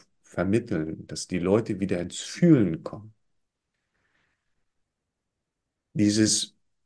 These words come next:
was bedeutet denn überhaupt Entspannung? Wie fühlt sich das denn eigentlich an? Und es ist nicht Flasche Rotwein am Sonntagabend und ich schaue mir dann Tatort an. Das ist keine Entspannung, sondern bewusst sich Zeit zu nehmen,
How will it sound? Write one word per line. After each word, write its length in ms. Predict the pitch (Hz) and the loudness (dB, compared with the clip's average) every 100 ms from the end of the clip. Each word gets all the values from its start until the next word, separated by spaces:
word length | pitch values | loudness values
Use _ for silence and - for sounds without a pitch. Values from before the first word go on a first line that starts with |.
| _ - | _ -6
was 200 | 110 - | -2 -2
bedeutet 540 | 101 101 135 185 - 98 | 0 6 6 6 0 -2
denn 140 | 82 | -4
überhaupt 520 | 82 80 76 82 - | -4 -4 -4 -8 -8
Entspannung? 500 | 82 - - 76 76 | -12 -10 -10 -10 -6
Wie 120 | 95 117 | -4 -4
fühlt 340 | - 190 190 | 0 0 0
sich 200 | - - | -6 -8
das 180 | - - | -10 -10
denn 180 | - - | -10 -8
eigentlich 420 | 87 - 85 - | -6 -6 -8 -4
an? 340 | 127 80 - _ _ _ | -2 -2 -6 _ _ _
Und 160 | 101 98 | -4 -2
es 160 | 104 | -2
ist 200 | 135 - | -4 -4
nicht 200 | 110 92 | -4 -4
Flasche 320 | - 90 - | -4 -6 -4
Rotwein 680 | 90 92 101 90 82 80 78 | -2 0 0 -2 -2 -2 -6
am 140 | 82 80 | -6 -4
Sonntagabend 840 | 87 90 82 - 85 85 82 - | -4 -4 -4 -4 -4 -2 -4 -10
und 140 | 82 | -14
ich 120 | 82 - | -12 -8
schaue 160 | 85 | -6
mir 140 | 85 80 | -4 -6
dann 180 | 80 | -8
Tatort 480 | - 107 147 90 78 | -4 -4 -2 -4 -6
an. 220 | 82 80 _ _ _ - | -10 -14 _ _ _ -8
Das 160 | 127 | -6
ist 60 | - | -4
keine 260 | 165 151 | -4 -4
Entspannung, 680 | 120 117 - 131 101 - - _ _ - - - | -4 -4 0 0 0 -4 -12 _ _ -20 -16 -4
sondern 420 | 98 107 101 101 | 2 2 2 2
bewusst 600 | 107 117 180 208 - - _ _ _ _ _ | 0 2 0 0 -4 -12 _ _ _ _ _
sich 400 | 104 95 95 - - | -6 -6 -6 -10 -2
Zeit 420 | - 135 143 - | 2 2 2 -4
zu 160 | - | -4
nehmen, 520 | 92 85 76 90 - | -2 -2 -4 -6 -12